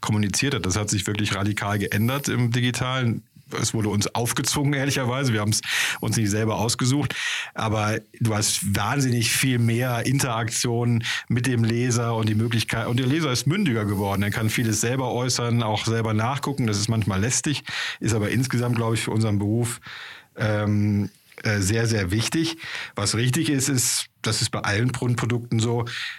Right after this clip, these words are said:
dass es einen Altersunterschied gibt. Ja, äh, in der Tat müssen wir uns fragen, wie sehr kommen wir im jüngeren Publikum noch vor? Ähm, da ist hier der,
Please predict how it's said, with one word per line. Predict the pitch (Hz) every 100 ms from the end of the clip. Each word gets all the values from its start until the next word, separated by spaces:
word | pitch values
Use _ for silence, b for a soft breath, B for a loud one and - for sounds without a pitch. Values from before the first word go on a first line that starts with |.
| B
dass | 104 110
es | 101
einen | 107
Altersunterschied | - 110 123 135 127 131 143 135
gibt. | 151 165 - -
Ja, | 98 117 147 107
äh, | 113 117 107
in | 107
der | 110 101
Tat | 101 120
müssen | 127 131 117
wir |
uns | 113 113 -
fragen, | - 101 117 131 127
wie | 110
sehr | 107 110 113
kommen | 127 113
wir | 107
im | 104
jüngeren | 107 120 107
Publikum | 104 113 113 104
noch | 101 92
vor? | - 101 123 175 B B B B B -
Ähm, | 113 107 110 110 98 - - -
da | - 107 110 107 104 -
ist | 120 -
hier | 120 117
der, | 113 110 104 98